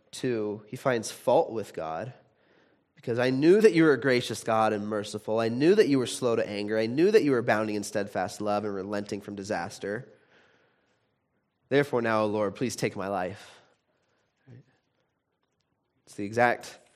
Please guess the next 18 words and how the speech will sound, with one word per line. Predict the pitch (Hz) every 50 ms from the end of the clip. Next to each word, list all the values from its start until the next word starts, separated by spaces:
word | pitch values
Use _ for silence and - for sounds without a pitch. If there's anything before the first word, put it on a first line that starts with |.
| - - _ _ _ _
situation | - - 117 - - 113 113 110 110 110 113
he | 117
was | 110 107
in | 113 110 107 101
before. | 98 - - 117 117 110 101 98 98 101 113 117 - - _ _ _ _ _ - - _ _ _ _ _ _ _
"And | - 120 117 104 98 95 95 98 98 95 113 - _ _ _ _ _ _ _ _ _ _ _ _ _ _ _ _ _ _ _
take | - 107 - -
my | 101 101
life. | 110 113 107 98 95 - - - - -
I | 104
wanna | 107 107 104 98
die. | 101 104 98 95 92 87 87 98 - - - _ _ _ _ _ _ _ _ _ _ _ _ _ _ _
I | 113
don't | 107
wanna | 101 98 95
go | 101 107 104 104 104 101
to | 95 104
Nineveh." | 101 98 98 92 87 87 85 90 107